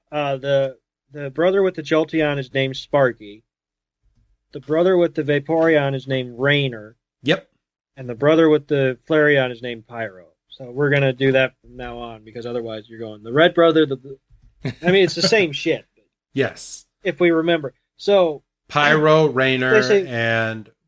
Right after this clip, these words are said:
Speaker 2: what was the lightning?
Speaker 1: Spark-,
Speaker 2: Sparky.
Speaker 1: Sparky.
Speaker 2: Okay.
Speaker 1: And they say, "Mikey, your Eevee's come back." And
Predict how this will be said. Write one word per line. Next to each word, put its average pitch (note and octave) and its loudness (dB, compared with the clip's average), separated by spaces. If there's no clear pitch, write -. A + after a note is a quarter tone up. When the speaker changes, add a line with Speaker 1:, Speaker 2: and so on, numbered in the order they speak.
Speaker 2:
what B2 -6
was C#3 -4
the D3 -2
lightning? F3 -4
Speaker 1:
Spark-, C#3+ -6
Speaker 2:
Sparky. C3 -2
Speaker 1:
Sparky. C#3 -6
Speaker 2:
Okay. C3 -6
Speaker 1:
And C#3+ -18
they D3+ 0
say, D#3 -2
"Mikey, F#3+ 0
your C#3+ -12
Eevee's G#3+ -10
come D3+ -2
back." A#2+ -6
And E3 -12